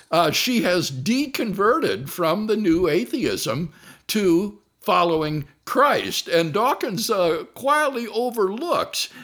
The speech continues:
that element of her conversion. Now, she gives two sorts of reasons for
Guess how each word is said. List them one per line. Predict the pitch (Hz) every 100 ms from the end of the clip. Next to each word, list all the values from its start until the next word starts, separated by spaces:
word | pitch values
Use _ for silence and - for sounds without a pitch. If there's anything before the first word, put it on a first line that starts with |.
| - -
that | 185 233 - - 165
element | 160 143 123 110 107
of | 135 131
her | 110 135 123 117 113
conversion. | - 131 113 139 135 147 85 76 - - -
Now, | 214 208
she | - 302
gives | 294 220 175
two | - - 269
sorts | 220 - 233 240 -
of | 214 135
reasons | 147 175 175 135 135 98 110
for | - 156 156 160